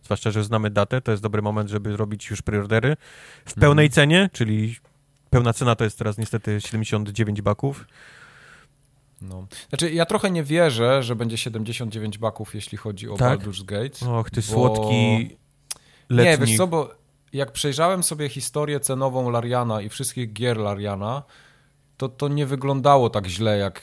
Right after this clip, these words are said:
Speaker 2: jak to wygląda teraz na pierwszy rzut oka, ale ja nadal, y, jakaś część mnie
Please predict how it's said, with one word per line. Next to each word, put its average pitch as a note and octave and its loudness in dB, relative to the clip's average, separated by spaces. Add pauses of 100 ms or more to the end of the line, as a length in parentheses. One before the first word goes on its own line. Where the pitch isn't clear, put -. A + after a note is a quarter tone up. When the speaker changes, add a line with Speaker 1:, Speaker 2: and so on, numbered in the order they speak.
Speaker 2:
jak G#2 -6
to G#2+ -8
wygląda G#2 -4
teraz G2+ -2
na G2+ -4
pierwszy - -8
rzut G2+ -10
oka, A#2 -2
ale A#2 2
ja B2 6
nadal, C3+ 4 (200)
y, A2 -4
jakaś C3 0
część C#3 -2
mnie B2+ 0